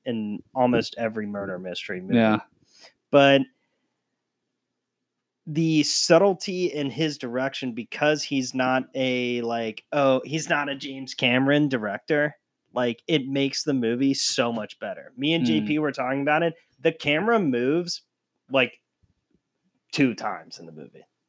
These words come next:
Speaker 1: And it makes it so much, this is about this motherfucker in this scene.
Speaker 2: Yeah.
Speaker 1: Like, all you have to focus on is Tim Robbins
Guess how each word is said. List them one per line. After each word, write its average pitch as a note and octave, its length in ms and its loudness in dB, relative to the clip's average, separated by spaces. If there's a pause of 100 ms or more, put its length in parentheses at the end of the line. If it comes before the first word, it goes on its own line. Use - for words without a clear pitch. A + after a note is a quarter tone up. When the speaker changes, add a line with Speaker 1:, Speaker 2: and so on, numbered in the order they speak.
(640)
Speaker 1:
And C#3 220 4
it D3 180 -2
makes C#3+ 340 0
it F3 200 2
so D3+ 360 2
much, F3 360 2 (240)
this C3 200 -2
is C3+ 100 -4
about A2+ 600 0 (280)
this B2 580 -6 (580)
motherfucker A2 800 -2 (520)
in B2 160 2
this A2 160 -2
scene. F2 360 -8 (240)
Speaker 2:
Yeah. A2+ 160 -2
Speaker 1:
Like, C3+ 340 0
all C#3+ 200 4
you F3+ 200 2
have F3 220 0
to G3+ 100 0
focus E3 500 0
on C#3+ 380 0 (160)
is - 200 -8
Tim E3 360 0
Robbins D3 560 2